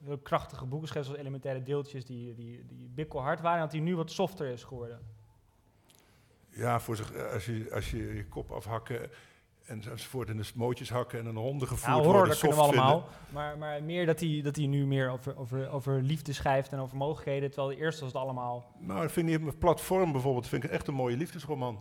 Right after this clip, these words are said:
Speaker 2: En hij, hij schrijft heel vaak over de liefde. Hè, dus het is, kijk, ja, niet de liefde met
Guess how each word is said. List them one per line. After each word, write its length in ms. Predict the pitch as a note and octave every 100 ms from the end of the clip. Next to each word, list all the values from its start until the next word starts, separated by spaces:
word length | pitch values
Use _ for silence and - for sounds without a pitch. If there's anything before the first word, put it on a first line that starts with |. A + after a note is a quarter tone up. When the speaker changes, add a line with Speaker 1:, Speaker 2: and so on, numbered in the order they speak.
| -
Speaker 2:
En 120 | B2
hij, 160 | C3 C3+
hij 100 | C#3+
schrijft 280 | C3+ D3 B2+
heel 120 | C#3
vaak 280 | - F3+ E3+
over 180 | C#3+ A2+
de 60 |
liefde. 340 | A#2 A2+ - G#2+ - - - - _
Hè, 140 | F3
dus 180 | F3 -
het 100 | C#3+
is, 120 | A#2+ - - -
kijk, 320 | - C3+ - A#2
ja, 180 | B2 B2
niet 260 | A#2 C3+ - B2
de 180 | B2 - - - - _ -
liefde 400 | A2+ C#3+ - B2
met 320 | B2+ B2+